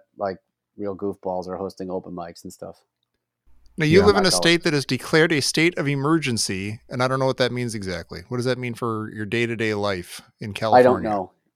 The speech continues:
Speaker 1: I don't know.
Speaker 2: Okay.
Speaker 1: I, I know that there's, I should know that, and then there's, uh, some explanation.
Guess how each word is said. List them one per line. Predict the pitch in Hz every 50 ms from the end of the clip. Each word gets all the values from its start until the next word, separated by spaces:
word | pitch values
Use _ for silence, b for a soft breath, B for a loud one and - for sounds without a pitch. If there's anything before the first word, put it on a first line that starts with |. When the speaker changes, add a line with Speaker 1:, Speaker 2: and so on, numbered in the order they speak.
| _ -
Speaker 1:
I | 117 113 107
don't | 113 110 104 76
know. | 101 98 95 90 _ -
Speaker 2:
Okay. | 104 - 160 156 156 - _ - - 80 - _ _ _
Speaker 1:
I, | - 113 113 - 127 131
I |
know | 131 143 143 143
that | 139 135 120
there's, | 127 131 127 123 - - -
I | 120
should | 110 - - 143 135
know | 135 135 131 127
that, | 123 123 123 123 117 -
and | 113 107 107
then | 107 104 104
there's, | 107 107 104 98
uh, | 107 -
some | - - 113 110 107 - -
explanation. | 113 110 - - - 107 107 107 107 104 - 110 104 107